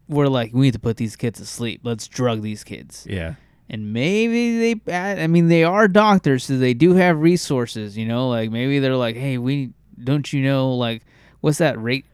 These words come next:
Speaker 1: date rape drug?"
Speaker 2: Oh,
Speaker 1: Like,
Speaker 2: Rufinol or something?
Speaker 1: Rufinol, like, roofies. Like, remember they're, like, just trying to roofie their own kids to sleep?
Speaker 2: <laughs>
Speaker 1: And maybe they added too much roofie and it fucking killed their daughter.
Speaker 2: Mm-hmm.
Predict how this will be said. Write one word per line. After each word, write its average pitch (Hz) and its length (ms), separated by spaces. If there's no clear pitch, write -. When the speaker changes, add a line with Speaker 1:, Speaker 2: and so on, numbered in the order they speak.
Speaker 1:
date 131 200
rape 143 240
drug?" 147 440
Speaker 2:
Oh, 156 40
Speaker 1:
Like, 113 180
Speaker 2:
Rufinol 110 440
or 117 80
something? 139 340
Speaker 1:
Rufinol, 143 140
like, 110 140
roofies. 147 440
Like, 113 140
remember 147 260
they're, 135 160
like, 110 120
just 123 180
trying 123 200
to 110 60
roofie 135 240
their 123 140
own 123 140
kids 139 280
to 143 80
sleep? 151 340
Speaker 2:
<laughs> - 40
Speaker 1:
And 113 420
maybe 139 260
they 151 180
added 151 260
too 170 140
much 160 300
roofie 160 400
and 113 100
it 107 120
fucking 120 340
killed 131 240
their 135 100
daughter. 107 480
Speaker 2:
Mm-hmm. 107 360